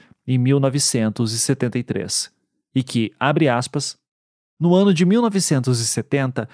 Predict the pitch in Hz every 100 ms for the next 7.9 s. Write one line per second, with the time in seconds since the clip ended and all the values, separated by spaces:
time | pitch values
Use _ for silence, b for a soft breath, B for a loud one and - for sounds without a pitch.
0 | B - 143 175 185 190 - 170 135 165
1 | 160 - 131 127 127 - 135 - 127 113
2 | 113 117 113 b - - 180 214 214 202
3 | 196 185 - 101 92 95 b b _ 170
4 | 175 151 160 b b - 147 165 170 151
5 | 165 170 139 117 123 - 135 113 - -
6 | 117 - - _ _ _ _ 180 196 233
7 | 220 208 196 - 220 220 185 123